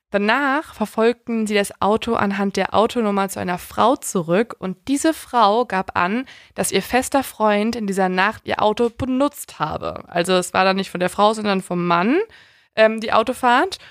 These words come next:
Und dieser Freund wohnt im gleichen Viertel wie die Broaddusses und im Rahmen dieser Befragung gab die Frau auch an, dass ihr Freund ein Gamer sei, der extrem makabere Videospiele möge und sich in diesen grausamen Videospielen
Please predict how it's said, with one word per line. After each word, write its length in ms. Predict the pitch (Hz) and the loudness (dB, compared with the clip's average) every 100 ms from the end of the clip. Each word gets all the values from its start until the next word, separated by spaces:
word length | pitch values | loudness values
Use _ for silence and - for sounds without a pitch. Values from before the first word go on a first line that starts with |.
| - _ | -20 _
Und 160 | 208 208 | -4 -2
dieser 240 | 247 320 | 2 2
Freund 560 | 330 - 247 214 226 202 | 0 0 2 2 0 -2
wohnt 280 | 202 208 208 | 0 0 0
im 220 | 196 196 | -2 -4
gleichen 420 | - 196 226 226 | -2 0 0 -2
Viertel 400 | 208 - 294 254 | -4 -2 0 0
wie 80 | 190 | 0
die 100 | 180 | -2
Broaddusses 680 | 170 175 175 190 214 254 - | 0 2 2 -2 -2 -2 -2
und 240 | - 196 - - _ | -4 -6 -6 -20 _
im 260 | - 285 302 | 0 2 4
Rahmen 400 | 254 240 240 233 | 4 6 4 -2
dieser 120 | 202 | -6
Befragung 640 | 202 - 233 233 220 226 | -6 0 2 2 0 0
gab 200 | 220 196 | 2 0
die 80 | 208 | 0
Frau 320 | - - 196 | -6 0 0
auch 360 | - 214 277 285 | 2 4 4 2
an, 260 | 190 220 | -2 0
dass 160 | 220 208 | -2 -2
ihr 80 | 202 | -4
Freund 400 | - 202 202 208 | 0 2 2 2
ein 160 | 190 | -2
Gamer 420 | 190 214 254 214 185 | 0 0 2 2 2
sei, 360 | 180 180 220 - - _ | 2 2 2 -2 -20 _
der 120 | 208 185 | 2 2
extrem 540 | - - - 233 262 | 0 -8 -4 0 2
makabere 600 | 220 196 214 208 202 190 | 0 -2 0 0 0 -2
Videospiele 600 | 254 254 202 - 202 185 | 0 2 2 0 -4 -2
möge 460 | 180 175 180 208 226 | 0 0 2 2 0
und 580 | - 240 277 285 349 - | 0 0 0 0 -2 -4
sich 220 | 226 214 | -4 -2
in 80 | 214 | 0
diesen 200 | 208 208 | 0 -2
grausamen 580 | 202 196 240 220 208 214 | 2 4 4 2 0 -2
Videospielen 600 | 240 214 - 208 208 | 2 2 2 0 0